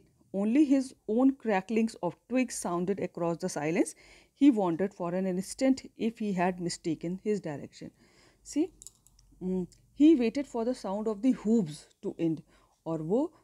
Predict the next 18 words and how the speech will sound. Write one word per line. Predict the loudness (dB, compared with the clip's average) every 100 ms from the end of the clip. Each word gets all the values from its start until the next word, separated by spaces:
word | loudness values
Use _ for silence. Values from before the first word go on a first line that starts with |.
| _
वहीं | -8 -6
पर | -8
खड़ा | -4 -2 -2
रहा | 0 0
जोडी, | 2 2 0 0 -4
जॉडी, | -6 -2 2 2 0 -8 _ _ _ -10
और | -8 -4
वो | -4 -4 -8
हूव्स | -8 4 4 6 0
होता | 0
है | -2
जो | -2 -4 -6
घोड़े | -2 2 2
के | 2 -2
खुर | 0 2 2
होते | 0 -4
हैं |
ना, | -6